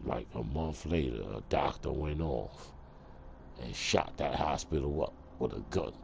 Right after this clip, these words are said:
Boom, boom, boom, boom. We just went in, went crazy, shot mad people up.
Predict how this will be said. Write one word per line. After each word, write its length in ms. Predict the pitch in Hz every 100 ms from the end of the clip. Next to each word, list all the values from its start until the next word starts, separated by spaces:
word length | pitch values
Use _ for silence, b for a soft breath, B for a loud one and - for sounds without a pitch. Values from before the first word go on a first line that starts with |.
| -
Boom, 500 | 160 180 160 117 95
boom, 420 | 147 151 135 117 -
boom, 360 | 147 135 127 104
boom. 340 | - - 254 -
We 200 | 104 95
just 120 | 87
went 180 | 95 92
in, 300 | 87 80 82
went 200 | 78 -
crazy, 420 | - 92 85 73
shot 340 | - - 78
mad 320 | 80 - - -
people 440 | 104 85 -
up. 60 | -